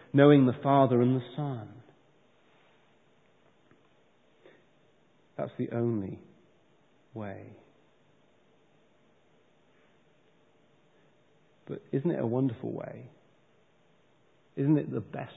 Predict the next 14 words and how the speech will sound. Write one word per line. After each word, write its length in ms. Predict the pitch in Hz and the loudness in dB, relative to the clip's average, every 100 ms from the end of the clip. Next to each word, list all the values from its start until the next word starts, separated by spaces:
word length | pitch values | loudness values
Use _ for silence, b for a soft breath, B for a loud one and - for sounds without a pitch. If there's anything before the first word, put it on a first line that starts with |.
| - | -20
way? 200 | 98 113 - - _ _ _ _ _ _ _ _ _ _ _ _ _ _ | -18 -18 -20 -20 _ _ _ _ _ _ _ _ _ _ _ _ _ _
It's 80 | |
very 240 | 135 135 143 | 2 6 6
easy 180 | 131 110 | 4 -4
to 120 | 110 | -4
say, 120 | 113 113 | -4 -2
"I 60 | |
wish 160 | 113 113 | -2 -2
I 120 | 110 | -4
had 80 | 107 - | -6 -6
something 260 | 107 101 98 | -8 -8 -10
better." 440 | 104 - - 117 - _ _ _ _ _ _ _ _ _ _ | -12 -14 -18 -20 -20 _ _ _ _ _ _ _ _ _ _
But 120 | 113 | -2
actually, 580 | 127 - - 110 110 | -2 -2 -10 -14 -12